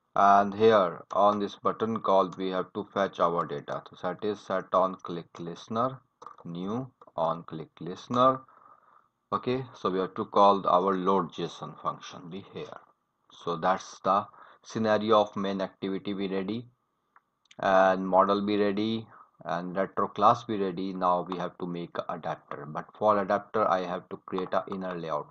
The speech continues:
for that, and that inner layout be your inner layout name, and, uh,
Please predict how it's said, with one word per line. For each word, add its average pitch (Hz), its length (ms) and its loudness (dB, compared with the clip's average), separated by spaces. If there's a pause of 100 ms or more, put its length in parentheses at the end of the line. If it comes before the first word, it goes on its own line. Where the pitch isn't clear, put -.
for 80 220 -8
that, 107 260 -6 (420)
and 95 240 0
that 113 300 6
inner 98 260 -4
layout 87 460 -4
be 92 80 -12
your 85 460 -6 (4000)
inner 95 300 -4
layout 80 380 -6
name, 104 300 -10 (2750)
and, 90 580 -2
uh, 87 400 -2